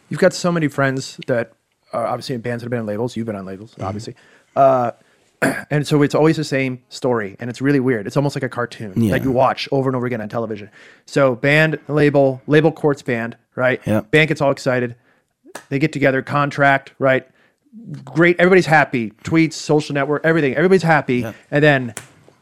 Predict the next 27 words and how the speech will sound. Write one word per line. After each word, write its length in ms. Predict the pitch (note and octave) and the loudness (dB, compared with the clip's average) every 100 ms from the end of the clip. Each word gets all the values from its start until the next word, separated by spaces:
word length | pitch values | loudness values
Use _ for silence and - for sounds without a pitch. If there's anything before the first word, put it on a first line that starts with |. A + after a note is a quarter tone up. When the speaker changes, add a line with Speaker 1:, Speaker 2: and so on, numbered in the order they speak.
| - | -4
Speaker 1:
thirty, 380 | F3+ F3 E3 D3+ - C3+ - | 0 0 0 -4 -14 -12 -2
you 120 | D#3+ | 2
know, 120 | D3 | 4
like, 300 | C3+ A#2+ - | 2 0 -4
you 120 | - D3 | -6 -4
know, 80 | A#2 | -2
half 300 | D3 E3+ E3+ | 2 2 2
a 40 | |
year 160 | D#3+ D3 | 0 2
later, 280 | C#3 C#3 C3+ | 2 2 0
a 60 | |
year 140 | C3 C#3+ | 0 2
later, 440 | C#3 C3+ B2 B2 _ _ _ _ _ | 2 4 0 -4 _ _ _ _ _
it, 320 | - D3+ C#3+ | -12 -10 -8
they're 320 | B2+ C#3+ C3+ C#3 | 0 2 2 0
at 180 | C3+ C3+ | 0 -2
each 160 | A#2+ | -4
other's 240 | B2+ A2 - | -6 -6 -8
throats. 400 | A2+ D#2 - - _ _ _ _ | -8 -8 -14 -20 _ _ _ _
What 140 | D#3 D#3+ | -4 0
do 60 | |
you 60 | G#3+ | 0
think 280 | G#3+ F#3+ - | 2 0 0
causes 580 | - C#3 C#3+ C3 A2+ G#2+ | 0 2 2 0 -8 -6
that 360 | G2+ F#2 _ | -6 -6 _
to 60 | - | -12
happen? 460 | G#2+ A2+ - F2 | -8 -8 -8 -16